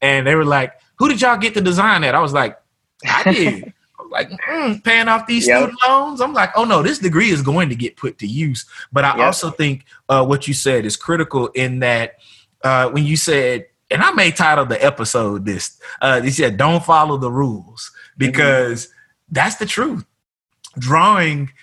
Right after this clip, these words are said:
Speaker 1: it, it's easy to get boxed in with that, but it's when you
Speaker 2: Uh-huh.
Speaker 1: just let go and loosen up that you have the
Speaker 2: Mm-hmm.
Speaker 1: most fun doing it. And I
Speaker 2: Right.
Speaker 1: re-, I really like that. Now, we talking about
Speaker 2: Mm-hmm.
Speaker 1: following the rules, you know, when it comes to art and all these other different
Speaker 2: Mm-hmm.
Speaker 1: things.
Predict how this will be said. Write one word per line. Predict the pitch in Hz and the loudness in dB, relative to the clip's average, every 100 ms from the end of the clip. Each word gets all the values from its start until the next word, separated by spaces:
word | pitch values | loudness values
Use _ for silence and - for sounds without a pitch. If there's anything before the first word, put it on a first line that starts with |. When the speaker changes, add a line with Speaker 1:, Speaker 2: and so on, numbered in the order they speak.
| - - | -18 -2
Speaker 1:
it, | 170 - | -2 0
it's | 160 - | -2 0
easy | 196 180 175 | 0 2 0
to | |
get | 151 160 127 | 0 -2 2
boxed | 139 143 - | 0 0 -4
in | 156 170 143 | -2 -2 -2
with | 127 - | -4 -2
that, | 131 117 | -2 -2
but | 123 | -4
it's | 139 | -2
when | 139 151 | 0 0
you | |
Speaker 2:
Uh-huh. | 160 | 0
Speaker 1:
just | 147 110 | -4 -4
let | 110 147 160 | -2 0 -2
go | 120 131 143 156 - _ | -2 0 2 -2 -8 _
and | 123 117 | -6 -2
loosen | 139 156 143 127 | 0 0 -2 -2
up | 151 147 - - - | 0 0 -4 -14 -4
that | 139 - | -2 0
you | |
have | 151 139 131 | 0 0 0
the | 131 | -2
Speaker 2:
Mm-hmm. | |
Speaker 1:
most | 120 120 - | -2 -2 -4
fun | 143 143 131 117 | -2 0 0 0
doing | 131 151 123 104 | 0 0 -2 -4
it. | 98 95 - - - | -6 -8 -12 -20 -4
And | 127 131 123 | -2 0 2
I | 113 | 2
Speaker 2:
Right. | 107 123 | 0 -2
Speaker 1:
re-, | 160 117 | -2 0
I | |
really | 113 143 262 139 | 0 2 0 0
like | 113 127 117 - | 2 0 0 -6
that. | 107 | -6
Now, | 123 131 117 - | 0 0 -2 -4
we | 156 | -2
talking | 202 208 180 | 2 0 2
about | 160 139 | 0 0
Speaker 2:
Mm-hmm. | |
Speaker 1:
following | 165 151 147 139 127 | 0 0 0 -6 -6
the | |
rules, | 120 147 147 131 117 - - - | -4 0 0 0 -4 -10 -14 -6
you | 135 | 0
know, | 131 120 - | 0 0 -4
when | 135 135 | -6 -6
it | - | -2
comes | 147 135 - | -2 -2 -4
to | 117 107 - | -4 -4 0
art | 135 143 139 - 120 | 4 4 2 -2 -6
and | 120 | -2
all | 127 | 0
these | 123 117 | 0 -2
other | 143 127 | -2 -2
different | 117 131 127 | -4 -6 -8
Speaker 2:
Mm-hmm. | 117 | -8
Speaker 1:
things. | 117 | -12